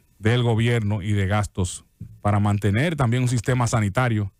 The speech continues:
que está cada vez más difícil e incómodo. Ese plan de retorno a la educación implicará también un costo,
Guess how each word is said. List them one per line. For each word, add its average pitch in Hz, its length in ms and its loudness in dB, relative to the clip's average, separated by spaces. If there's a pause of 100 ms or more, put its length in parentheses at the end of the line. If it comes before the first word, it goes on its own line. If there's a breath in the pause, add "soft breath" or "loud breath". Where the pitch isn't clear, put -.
que 107 80 -4
está 110 220 0
cada 107 200 2
vez 107 180 2
más 107 400 -2
difícil 104 600 -2 (480)
e 117 80 0
incómodo. 117 400 2
Ese 151 160 2
plan 165 300 0
de 180 100 0
retorno 160 460 0
a - 20 2
la 135 60 2
educación 131 420 -2
implicará 113 460 0
también 113 300 0
un 101 80 0
costo, - 460 -4